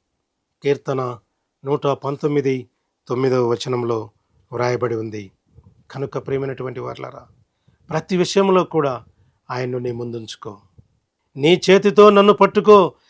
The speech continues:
నీ చిత్తంతో నన్ను నడుపు ప్రభు" అని ప్రభువును అడుగు.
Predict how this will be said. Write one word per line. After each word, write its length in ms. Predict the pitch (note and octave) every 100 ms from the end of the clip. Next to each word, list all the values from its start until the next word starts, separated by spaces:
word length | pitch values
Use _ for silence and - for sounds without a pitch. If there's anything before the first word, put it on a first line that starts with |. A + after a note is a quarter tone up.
| _ D3
నీ 100 | F3+
చిత్తంతో 600 | F#3+ G3+ G3 A3 A3 A3
నన్ను 220 | G#3+ G3+
నడుపు 340 | F3+ F#3 F3
ప్రభు" 300 | G3 A3 G#3
అని 340 | G#3 F#3+ E3+ B2+ _ _ _ _
ప్రభువును 360 | C3+ C3+ D3 C#3+
అడుగు. 340 | C3+ C3 A#2+